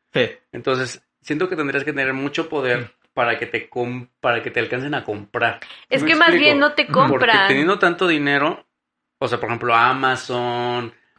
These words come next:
Speaker 2: o sea, todas estas personas, por ejemplo, Elon Musk, o sea, controlar todo ese tipo de gente que ya es muy poderosa, pero tiene una mentalidad como muy diferente, tendrías que tener como mucho poder para poder controlar a todas estas
Speaker 1: Ujú.
Speaker 2: personas, ¿no?
Speaker 1: Bueno, lo que dice
Speaker 3: Yo,
Speaker 1: la
Speaker 3: yo
Speaker 1: teoría
Speaker 3: creo, bueno, perdón, es que, por ejemplo, yo creo que lo que dice Giovanni sí está,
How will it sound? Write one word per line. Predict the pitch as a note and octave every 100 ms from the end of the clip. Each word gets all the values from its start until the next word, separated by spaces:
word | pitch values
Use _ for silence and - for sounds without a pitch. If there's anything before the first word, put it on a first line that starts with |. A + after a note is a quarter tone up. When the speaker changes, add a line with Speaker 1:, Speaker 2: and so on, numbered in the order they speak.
| _
Speaker 2:
o | -
sea, | - B2
todas | D#3
estas | E3 -
personas, | C3+ C3 -
por | A#2
ejemplo, | A2+ B2
Elon | A#2+ A#2+ A#2+
Musk, | A#2+ B2 B2 B2+ - -
o | D3
sea, | C3 B2
controlar | B2+ C#3 F3+
todo | - G#3+
ese | G3+ F#3+
tipo | F3+ G3 G3
de | D#3+
gente | - D3 D3+ C#3+
que |
ya | C3+
es | C#3
muy | C#3+ D3+
poderosa, | D#3+ D3 C3 B2+ B2
pero | B2 A2+
tiene | C#3
una | F3
mentalidad | D#3+ B2 A2+ G#2+
como | B2 G#2+
muy | A2
diferente, | B2 C3+ C#3 B2+ C3 - _ _
tendrías | B2 A#2+ B2
que | F3
tener | D#3 D3
como | D#3 C#3
mucho | C3 C#3 E3 D3+
poder | B2+ A2+ -
para | A#2+ -
poder | A#2
controlar | B2+ A#2+ A#2 A2+
a | A2+
todas | _ B2 A#2+ A#2+
estas | A2+ C3
Speaker 1:
Ujú. | -
Speaker 2:
personas, | A2 A2+ A2 G2+
¿no? | G#2
Speaker 1:
Bueno, | D3 C3
lo | B2 B2 A#2
que | C3 B2 A#2+
dice | C#3 F#4+
Speaker 3:
Yo, | G#3+
Speaker 1:
la | E3
Speaker 3:
yo | -
Speaker 1:
teoría | - F#4+ F#4+
Speaker 3:
creo, | A#4+ E5 _
bueno, | D#4 C#4 A3+
perdón, | - B3 B3+ A#3 -
es | E4
que, | F#4+
por | -
ejemplo, | - D4 B3+
yo | B3+ D4
creo | F4
que | F4 E4
lo | C4+
que | G#3+
dice | A3 C4
Giovanni | C4 A#3 A#3
sí | B3 A3+
está, | A3+ A3+